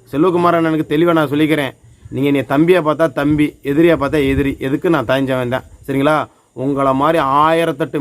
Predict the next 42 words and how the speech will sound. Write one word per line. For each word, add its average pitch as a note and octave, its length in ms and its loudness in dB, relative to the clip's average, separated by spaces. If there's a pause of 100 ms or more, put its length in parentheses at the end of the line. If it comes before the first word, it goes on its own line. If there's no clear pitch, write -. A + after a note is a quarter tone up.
மிரட்டல்களை F3 600 0
பார்த்து D#3 380 -2
இந்த D3 100 -2
வேலையை C#3+ 240 -2
செஞ்சுட்டு C3+ 300 -6
இருக்கோம், B2 260 -6
பெருசாவே D3+ 400 2
நான் C#3+ 120 0
எடுத்துக்கிறது C#3 380 -2
இல்ல, A#2 120 -2 (260)
சரியா? D#3 320 2
அதனால E3 320 0
வந்து E3 240 0
இந்த D#3 100 2
ஃபோன்ல F#3+ 460 2
மிரட்டுற D#3 400 0
வேலையெல்லாம் D#3 420 0 (340)
மாநகரியை E3 500 2
சேர்ந்த D3+ 260 -2
செல்வகுமார் D#3 480 0
அண்ணே F3 180 0 (120)
இதோட D3+ 280 0
நீங்க C#3+ 180 0
நிறுத்திக்கணும், C#3+ 560 0 (220)
சரியா? F#3 260 0 (360)
முதல்ல F#3+ 420 2 (420)
அவர் E3 320 2
போட்ட A3 300 -2
பதிவை F3 360 -2
வந்து D#3+ 160 0
நான் D#3 120 -2
இதுல B2+ 200 -4
போடுறேன், E3 360 0
நீங்க B2+ 120 -2
பாருங்க. B2 360 -2
அவர் B2+ 260 -4
போட்ட D#3+ 180 0
வீடியோவை, D3+ 520 2 (340)
அஹ், C3+ 500 0
போடுறேன், E3+ 300 0
நீங்க C#3 120 0
பாருங்க. A#2+ 340 -2